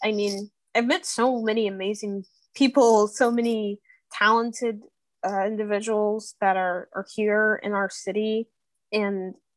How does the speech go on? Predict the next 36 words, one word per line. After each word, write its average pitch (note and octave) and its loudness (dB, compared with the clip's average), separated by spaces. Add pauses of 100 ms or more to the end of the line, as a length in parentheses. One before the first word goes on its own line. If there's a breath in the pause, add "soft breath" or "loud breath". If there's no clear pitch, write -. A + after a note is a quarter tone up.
(200)
I G#3+ 4
don't C4 2
think E4+ -2
I D4+ 6
would C4+ 0
have B3+ 2
met B3+ 0
them, A#3 -2 (320)
you A#3 0
know, F#3+ -2
without G3+ 4 (160)
having G3 2
this - -8
role F#3+ 6
as F#3+ -2
a F3+ -4
journalist. D3+ -4 (180)
Um, F3+ -2 (180)
it B3 2
can G4+ 8
be F#4 10
heavy A3+ 2
at - -2
times. C#4+ 2
I, F3 0
I, G#3 2
<laughs> - -4
I C4 0
remember C4 2
I B3+ 0
spent - -6
a A3+ -2
week A#3 -2 (240)
covering, G#3+ 0 (120)
um, F3+ -4
the F3+ -2